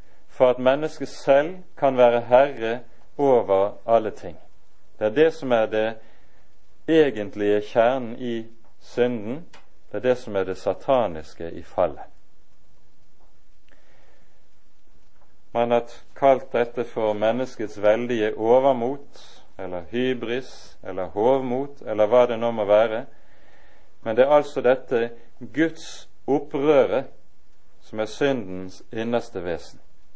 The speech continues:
Det som skjer når Antikrist trer frem på arenaen, det er at ved denne tid når synden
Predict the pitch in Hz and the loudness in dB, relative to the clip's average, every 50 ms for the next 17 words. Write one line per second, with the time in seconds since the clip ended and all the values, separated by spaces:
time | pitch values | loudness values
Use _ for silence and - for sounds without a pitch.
0 | - - - - - - - - - - - - - - - - 120 165 175 175 | -10 -10 -10 -10 -12 -12 -12 -12 -12 -12 -10 -10 -10 -10 -2 4 6 6 6 4
1 | - 160 147 - - 160 156 151 135 - - - - - - - - - - - | 2 -6 -6 -4 -2 0 0 0 0 -2 -4 -8 -12 -12 -12 -12 -12 -12 -12 -12
2 | - - - - - 120 120 127 143 151 156 147 - - 131 123 - - 123 123 | -12 -12 -12 -8 -2 0 2 6 6 6 6 4 -2 -6 -6 -6 -2 -2 -2 -2
3 | 120 - - - - 135 123 123 120 123 - - 139 139 127 120 - - - 107 | -2 -6 -8 -4 2 4 4 4 4 2 2 4 4 4 4 0 -6 -4 0 2
4 | 104 104 104 104 101 - 113 113 110 117 120 117 110 101 92 85 82 82 80 80 | 4 4 4 2 2 2 2 4 4 6 6 4 4 2 0 -2 -2 -2 -4 -8
5 | - - - - - - - - - - - - - - - - - - - - | -10 -10 -10 -10 -12 -12 -12 -12 -12 -12 -12 -12 -12 -12 -12 -12 -10 -10 -8 -4
6 | - 117 127 131 139 139 123 117 110 110 110 - - - - - - - - - | 0 4 4 6 6 4 4 2 2 0 0 -6 -10 -10 -10 -10 -12 -10 -8 -8
7 | 107 104 101 101 127 143 160 165 160 156 156 - 139 131 127 135 147 139 - - | -8 -2 4 6 6 6 6 4 0 -2 -2 -4 -6 -6 -6 -6 -8 -8 -10 -10
8 | - - - - - - - - - 120 120 131 147 147 139 131 120 117 117 117 | -10 -10 -10 -12 -12 -12 -12 -10 -10 -6 -4 0 2 4 6 6 6 6 4 0
9 | - - - - - - - - - - - - - - - - - - - 147 | -4 -10 -10 -10 -10 -10 -10 -10 -10 -10 -10 -10 -10 -10 -10 -10 -10 -6 -2 -2
10 | 143 135 127 110 92 - 110 101 107 107 | 0 0 -2 -6 -8 -8 -8 -8 -8 -8